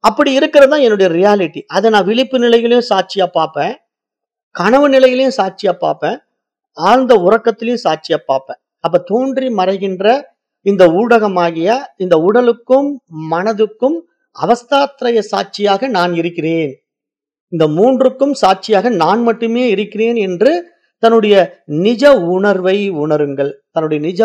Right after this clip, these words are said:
உணர்வை உணருங்கள். அந்த இடத்துல ஒரு செயலும் கிடையாது,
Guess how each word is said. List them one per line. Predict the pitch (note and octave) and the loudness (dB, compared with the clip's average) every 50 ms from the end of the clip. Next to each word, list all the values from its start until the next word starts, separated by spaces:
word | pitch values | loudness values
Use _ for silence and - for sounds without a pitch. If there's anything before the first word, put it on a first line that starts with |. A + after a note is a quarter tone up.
| G#3+ F3 | 0 0
உணர்வை | D3 D#3 D#3+ D#3+ D3+ C#3+ D3 G3 C#4 E4 - _ _ _ _ _ _ _ | -2 -2 -2 -2 0 2 0 0 0 -2 -8 _ _ _ _ _ _ _
உணருங்கள். | E3 D#3+ D#3 D#3+ E3 D#3+ D3 C#3+ C3+ C3 B2+ - | -6 -4 -2 0 0 0 0 -2 -4 -6 -8 -6
அந்த | - D#3 F3 G3+ F#3+ G3 | -6 -4 -2 -2 0 0
இடத்துல | G3 G#3 A3+ G#3+ A3+ A3+ C4+ E4 - - _ _ _ _ _ _ _ _ _ _ _ | 0 -2 -2 -2 -2 0 0 -2 -4 -8 _ _ _ _ _ _ _ _ _ _ _
ஒரு | A#3 F#3+ E3+ G3 G#3 G#3+ | -4 0 2 2 2 2
செயலும் | - G3+ F#3+ G#3 G#3+ A3 G#3+ | 0 -2 -2 -2 -2 -2 -4
கிடையாது, | - D3+ C#3 C3+ B2+ A#2+ - | -4 -4 -4 -4 -4 -4 -8